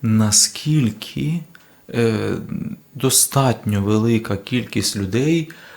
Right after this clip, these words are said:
шукала нагоди, щоб його оскаржити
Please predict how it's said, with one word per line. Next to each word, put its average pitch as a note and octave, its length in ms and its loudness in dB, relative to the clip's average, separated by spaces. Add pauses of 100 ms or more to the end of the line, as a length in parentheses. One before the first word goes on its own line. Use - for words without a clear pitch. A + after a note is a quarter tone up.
(200)
шукала C3 1200 0
нагоди, G#2+ 880 4 (480)
щоб - 320 2
його A2 340 4
оскаржити G#2 1000 0